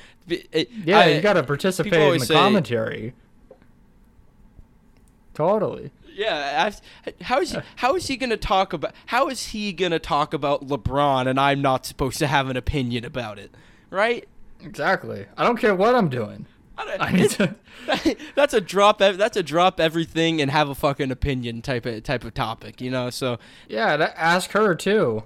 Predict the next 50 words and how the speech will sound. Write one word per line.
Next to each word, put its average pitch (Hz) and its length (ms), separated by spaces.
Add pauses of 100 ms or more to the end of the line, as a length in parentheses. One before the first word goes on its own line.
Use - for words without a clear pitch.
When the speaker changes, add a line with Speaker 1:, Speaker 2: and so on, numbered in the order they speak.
(220)
Speaker 2:
You 151 80
can't 175 240
exclude 139 400
her. 165 320 (640)
It's - 80
like, 185 120
"What 220 100
do 254 60
you 240 120
think? 147 320
You 180 80
think 254 200
they 208 60
should 214 200
have 196 80
done 208 180
that? 233 380 (500)
Think 196 200
the 175 80
Kings 220 300
should 208 120
have 175 100
fired 202 260
their 190 100
coach?" 233 300
She's 151 100
like, 123 160
"Yeah." 240 300 (520)
<laughs> - 540
Speaker 1:
Yeah, 147 280
right. 131 320 (540)
Speaker 2:
I'm 143 240
think- 196 300
Speaker 1:
<laughs> 170 520
Get 180 160
her 175 220
involved. 139 640 (1700)
I 139 80
want 196 200
my 175 100
life 151 260
journey 139 280
to 131 60
be 123 120
short. 117 340
I'd 143 220
like 147 200
to 131 80
be 123 120
killed. 104 320